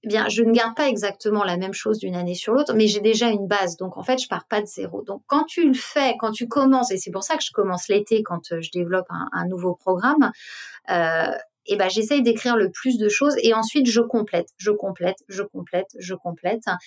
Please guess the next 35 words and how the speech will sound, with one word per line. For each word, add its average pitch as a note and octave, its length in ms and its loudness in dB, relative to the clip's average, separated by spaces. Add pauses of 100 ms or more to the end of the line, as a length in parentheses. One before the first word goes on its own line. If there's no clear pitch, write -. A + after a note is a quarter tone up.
(320)
Et F#3+ 80 -2
du F3+ 140 -6
coup, C#4 120 -2
tu A#3+ 160 -2
pars F#3 220 -2
pas A#3 140 4
de A3+ 40 4
zéro G#3+ 560 4
et F3+ 140 2
tu - 180 -12
peux G3+ 120 -2
imprimer G#3 440 0
ce - 100 -8
que G3+ 100 -8
t'as F3+ 200 -2
fait F#3+ 260 -4
cette F3 260 -6
année-là, F#3 640 2
tu - 160 -14
peux G3 200 -8
faire F#3+ 200 -4
du E3+ 120 -10
copier-coller G#3 680 -2
d'une F3+ 200 -8
année E3+ 200 -6
sur E3+ 260 -12
l'autre. G3+ 420 -2 (220)
Euh, E3 260 -8 (420)
et, - 240 0
et F#3+ 40 0
comme G3+ 180 0
ça, B3 160 -2
avec G#3 280 0
le G3+ 80 0
numérique, G3 680 0